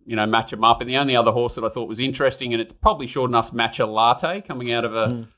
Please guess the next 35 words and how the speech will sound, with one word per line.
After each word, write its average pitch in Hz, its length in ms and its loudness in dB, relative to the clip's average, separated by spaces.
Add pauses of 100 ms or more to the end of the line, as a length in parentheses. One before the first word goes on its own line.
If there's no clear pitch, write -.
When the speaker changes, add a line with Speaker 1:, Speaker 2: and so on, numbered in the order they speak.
(120)
Speaker 1:
a 117 80 -2
maiden 117 400 2
at, - 20 0
at 107 40 -2
Speaker 2:
Thirteen 117 140 2
dollars. 110 140 -6
Speaker 1:
Canterbury 127 380 0
where 123 140 0
it 107 100 -4
got 127 160 -2
going 117 280 4
late 127 280 2
there, 170 200 2
but 151 100 -2
it 117 60 -6
was 127 240 0
sort 123 120 2
of 110 80 0
pace 117 280 0
assisted 113 480 -6
and, 110 260 -4
and, 110 240 -8
and 113 120 -4
a 107 40 0
maiden 107 400 0
coming 107 240 -2
up - 140 -6
to 110 80 -18
this 110 120 -12
grade. 104 280 0
So 110 100 0 (100)
I, 113 60 -12
I 110 40 -14
just - 180 -20
thought 110 200 -18